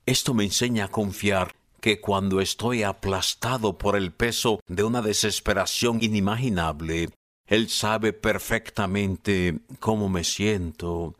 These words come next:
En segundo lugar, Jesús siempre reconoce la presencia del dolor,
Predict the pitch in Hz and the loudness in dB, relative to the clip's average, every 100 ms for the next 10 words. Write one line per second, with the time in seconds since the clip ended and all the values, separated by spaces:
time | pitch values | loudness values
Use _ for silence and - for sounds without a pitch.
0 | _ _ _ - 117 113 127 147 131 107 | _ _ _ -2 0 0 0 0 2 2
1 | 87 90 - - _ _ - 120 160 139 | 4 2 0 -14 _ _ -2 0 0 0
2 | - 147 135 120 117 104 107 - 107 120 | 0 0 -2 -2 -2 0 -2 0 0 0
3 | 120 110 98 - 101 - 117 113 - 101 | -2 -2 -2 0 0 2 0 0 0 0
4 | 92 110 113 104 87 82 80 | 0 0 2 2 2 2 0